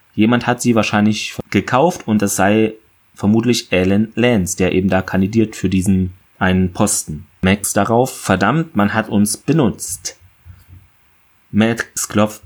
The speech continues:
bei Alina, aber die ist scheinbar ausgeflogen. Man sieht dann nur noch relativ leeren Raum und auf dem Tisch ist ein Zugfahrplan von Railcom. Scheint erfunden zu sein, diese Firma oder Zug, der Zugbetreiber. Ich konnte da jetzt nichts weiteres zu finden.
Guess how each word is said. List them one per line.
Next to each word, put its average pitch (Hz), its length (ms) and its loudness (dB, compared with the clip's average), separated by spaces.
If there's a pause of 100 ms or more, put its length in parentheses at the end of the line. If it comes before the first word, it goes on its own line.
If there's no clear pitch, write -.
bei 98 220 0
Alina, 165 720 0
aber 107 300 2
die 107 280 0
ist 104 260 0
scheinbar 85 300 -2
ausgeflogen. 139 540 -2
Man 104 120 2
sieht 107 140 0
dann 104 100 2
nur 101 80 2
noch 98 300 -4 (520)
relativ 113 340 0
leeren 98 260 2
Raum 143 460 0
und 117 400 0
auf 101 100 -4
dem 101 140 -2
Tisch - 260 0
ist 117 200 -4
ein 101 200 2
Zugfahrplan 120 760 0
von 113 420 0
Railcom. 110 720 0 (920)
Scheint 104 320 -2
erfunden 147 420 -2
zu 127 160 -2
sein, 120 340 0
diese 107 540 2 (360)
Firma 113 400 2
oder 104 220 2
Zug, - 440 -4
der - 140 0
Zugbetreiber. 104 760 0
Ich - 460 -8
konnte 95 240 0
da 87 100 0
jetzt - 180 -4
nichts 147 400 -2
weiteres 123 380 0
zu 120 160 -4
finden. 135 400 -4